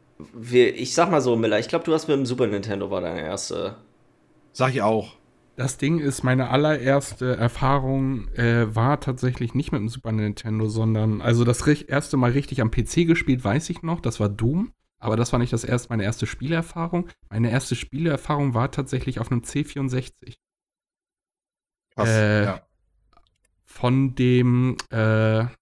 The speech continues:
Speaker 3: von dem Sohn von einer der Schwestern meiner Oma, hatte ich erzählt, die große Familie.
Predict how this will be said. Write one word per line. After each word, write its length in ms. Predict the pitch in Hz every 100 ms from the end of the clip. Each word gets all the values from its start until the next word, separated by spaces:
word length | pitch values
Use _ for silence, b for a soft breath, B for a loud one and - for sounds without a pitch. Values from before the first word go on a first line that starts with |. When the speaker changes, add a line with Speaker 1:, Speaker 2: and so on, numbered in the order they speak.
| _ _
Speaker 3:
von 120 | - 120
dem 220 | 120 113
Sohn 520 | 107 123 165 175 170
von 220 | - 120
einer 260 | 110 123 117
der 140 | 110
Schwestern 500 | - 120 120 - 127
meiner 320 | 110 107 107
Oma, 240 | 95 98 92
hatte 140 | 98
ich 80 | 107
erzählt, 320 | 98 - 92
die 60 | 104
große 260 | - 98 -
Familie. 340 | - 92 92